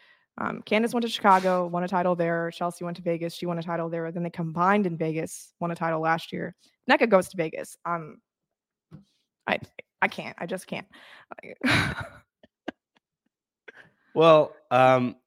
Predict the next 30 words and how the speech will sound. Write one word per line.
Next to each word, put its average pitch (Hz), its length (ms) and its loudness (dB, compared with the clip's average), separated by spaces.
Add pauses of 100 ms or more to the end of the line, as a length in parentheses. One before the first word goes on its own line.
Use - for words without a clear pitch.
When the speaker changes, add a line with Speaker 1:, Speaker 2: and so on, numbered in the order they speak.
(100)
Speaker 2:
this 135 260 0
has 160 160 -4
been, 139 580 2
uh, 110 380 -2
I 117 100 4
would 139 180 0
say, 170 200 0
fun. 156 600 2 (600)
Speaker 1:
Sure. 214 400 2
Speaker 2:
Uh, 107 180 0
Speaker 1:
We - 0 -
should - 80 -10
have 143 180 2
Speaker 2:
cathartic, 139 220 6
Speaker 1:
ended 214 220 6
on 185 100 0
college 180 260 2
Speaker 2:
maybe? 180 60 -4
Speaker 1:
basketball. 165 360 0
It's 170 100 -16
a 190 40 -4
much 185 160 -2
more 180 140 -2
optimistic 175 760 -2 (380)
<laughs> - 360 -6
thing 190 260 2
to - 160 -4 (260)
talk - 280 -6
about. - 580 -4
Speaker 2:
<laughs> - 40 -20